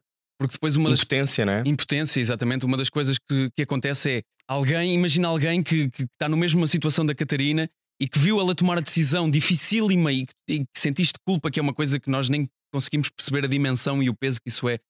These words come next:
Speaker 1: de sentirmos assim e tomar essa decisão
Speaker 2: De
Speaker 1: de
Speaker 2: não
Speaker 1: chegar
Speaker 2: produzir, não é?
Speaker 1: Yeah. E, e de chegar a, a alguém que é teu superior e comunicar essa situação e saber depois que vão haver, acontecer frames e guidelines e coisas,
Speaker 2: Uhum.
Speaker 1: palavras que a Elizabeth disse,
Speaker 2: E processos,
Speaker 1: que eu
Speaker 2: não é?
Speaker 1: não sei o sig-, o que significam, mas que sei que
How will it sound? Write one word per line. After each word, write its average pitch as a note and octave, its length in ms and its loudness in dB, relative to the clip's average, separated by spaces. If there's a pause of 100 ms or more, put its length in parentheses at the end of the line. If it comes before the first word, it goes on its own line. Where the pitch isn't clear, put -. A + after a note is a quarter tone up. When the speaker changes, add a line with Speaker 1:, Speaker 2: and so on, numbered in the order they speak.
(140)
Speaker 1:
de A#2+ 100 -4
sentirmos C#3+ 500 0
assim C#3 260 0
e A#2+ 80 -2
tomar D3+ 300 0
essa D#3+ 160 0
decisão D3 280 0
Speaker 2:
De C3 80 2
Speaker 1:
de B2 60 6
Speaker 2:
não C3 60 4
Speaker 1:
chegar C#3 120 2
Speaker 2:
produzir, A#2 480 2 (120)
não F2+ 100 -2
é? G#2 140 -2 (100)
Speaker 1:
Yeah. A#2+ 200 -4 (160)
E, B2 40 -4
e A#2+ 180 -4
de B2+ 80 -2
chegar E3+ 220 -2
a, D#3 100 -2
a - 100 -2
alguém C#3+ 380 0
que D#3 140 0
é D3 40 0
teu D3 140 -2
superior D3+ 460 0
e D3 160 0
comunicar D3+ 460 0
essa C#3 200 0
situação C3+ 560 -2 (320)
e C3+ 40 -4
saber C#3 260 0
depois C#3 260 -2
que - 100 -6
vão C3+ 200 0
haver, B2+ 140 0
acontecer B2+ 300 -2
frames C#3+ 520 0
e A#2+ 60 2
guidelines B2 680 0
e A2 240 2
coisas, A#2+ 300 2
Speaker 2:
Uhum. G2 100 -2
Speaker 1:
palavras B2 360 -2
que - 140 -6
a - 20 0
Elizabeth A#2+ 480 0
disse, A#2+ 200 0
Speaker 2:
E G2 40 -6
processos, - 600 2
Speaker 1:
que - 60 0
eu - 20 4
Speaker 2:
não F2+ 80 4
é? - 20 4
Speaker 1:
não - 60 2
sei A#2+ 160 2
o C3+ 40 0
sig-, C#3 240 -2
o D3+ 80 0
que - 80 -4
significam, C#3 640 -2 (100)
mas D#3 220 0
que - 140 -4
sei D#3+ 180 0
que C3+ 240 -6